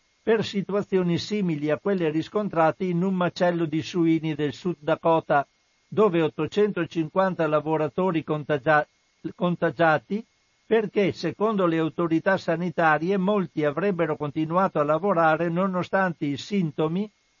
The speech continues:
per ragioni di insicurezza economica. La Tyson invece ha offerto cinquecento dollari di bonus ai dipendenti degli stabilimenti per la lavorazione dei polli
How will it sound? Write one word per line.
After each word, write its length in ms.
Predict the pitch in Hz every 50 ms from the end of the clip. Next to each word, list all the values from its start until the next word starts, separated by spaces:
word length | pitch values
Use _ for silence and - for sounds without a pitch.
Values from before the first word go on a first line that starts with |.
| _ _
per 180 | - 226 247 247
ragioni 1000 | 165 160 - - 190 196 190 220 233 208 175 127 160 156 147 147 143 143 139 131
di 220 | 120 151 151 143 - _
insicurezza 880 | 214 214 208 190 - - 190 170 - - 165 165 170 170 165 - 170
economica. 800 | 156 151 - 156 151 151 156 156 151 147 143 - - 139 131 127 - _ _ _ _ _ _ _ _ _ _ _ _ _
La 180 | - 147 160 156
Tyson 540 | - - 208 214 208 196 160 151 170 160 160
invece 420 | 160 160 156 196 202 185 - -
ha 80 | 165 156
offerto 480 | 151 - - 190 190 165 - 160 143
cinquecento 760 | - - 180 156 147 - 170 165 - - 208 202 185 - 160 156
dollari 580 | 147 180 185 185 170 165 156 143 143 139 131 -
di 180 | 156 160 156 - _ _ _ _ _ _
bonus 600 | - 135 170 165 160 156 165 190 214 - - - _ _ _ _ _ _ _ _
ai 240 | 196 208 220 185 160
dipendenti 760 | 160 175 170 - 180 175 170 170 190 208 208 190 - 165 156
degli 300 | 143 180 196 185 175 170
stabilimenti 920 | - - 180 165 151 170 175 165 175 175 165 180 175 165 156 - - 208 190
per 220 | - 202 196 202
la 160 | 185 175 170
lavorazione 760 | 156 156 156 147 160 165 160 160 156 - - 202 208 185 170 151
dei 240 | 147 156 151 143
polli 500 | - - 175 165 156 147 143 165 196 208